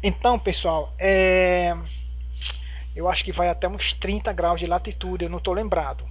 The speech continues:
Eu botei aqui só oito, porque se eu for botar a tabela toda que tinha lá, ficaria muito, muito pequeno os números, tá bom? É, vamos resolver só esses exemplozinhos pra gente fechar.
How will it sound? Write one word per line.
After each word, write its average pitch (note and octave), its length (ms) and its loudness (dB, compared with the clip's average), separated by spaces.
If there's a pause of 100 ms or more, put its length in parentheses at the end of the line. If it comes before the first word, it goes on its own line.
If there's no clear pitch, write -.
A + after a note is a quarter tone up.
Eu D#3 120 -10
botei - 240 -4
aqui F3 180 -6
só G#3 240 0
oito, F#3+ 180 0
porque G3+ 200 -6
se - 100 -8
eu E3+ 40 -6
for G3 180 -2
botar F3+ 320 0
a E3+ 40 -2
tabela F3+ 320 2
toda G3 280 -4
que - 80 -6
tinha F3 200 -2
lá, G3 260 0
ficaria F3+ 280 0
muito, F#3+ 460 -4
muito F3+ 340 -8 (240)
pequeno F#3+ 380 -2
os D3+ 120 -6
números, - 460 -8
tá - 80 -4
bom? C4 240 2 (2000)
É, G#3+ 400 10
vamos C4 200 8
resolver C4 400 8
só E4+ 180 10
esses B3 240 2
exemplozinhos A#3+ 480 -2
pra A#3 180 0
gente G#3+ 460 -2 (100)
fechar. A3+ 640 4